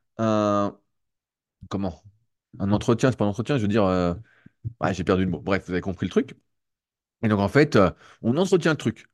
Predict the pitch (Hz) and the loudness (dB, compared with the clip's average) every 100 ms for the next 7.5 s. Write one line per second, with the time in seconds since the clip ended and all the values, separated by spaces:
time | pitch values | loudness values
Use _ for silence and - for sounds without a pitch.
0 | - 127 104 110 160 123 147 151 117 107 | -6 -2 0 2 0 -2 -2 -2 0 0
1 | - - 143 139 98 - - 208 - 139 | -2 -4 -2 0 -2 -4 -4 -4 0 -2
2 | 117 - 156 135 120 101 - - 196 - | -2 -2 0 0 -2 -4 -4 -2 -2 -4
3 | _ _ _ _ - 95 98 170 135 107 | _ _ _ _ -8 -4 -4 -2 0 0
4 | - - 143 185 - - 127 - 120 127 | -2 -2 0 0 -2 -4 -4 -2 -2 -2
5 | - 95 - _ 85 104 110 87 - - | -2 -8 -10 _ -8 -2 -2 -2 -6 0
6 | 104 87 85 85 87 87 90 87 175 107 | 0 0 -2 -4 -4 -6 -6 -4 -2 2
7 | 127 151 113 107 | 2 4 4 2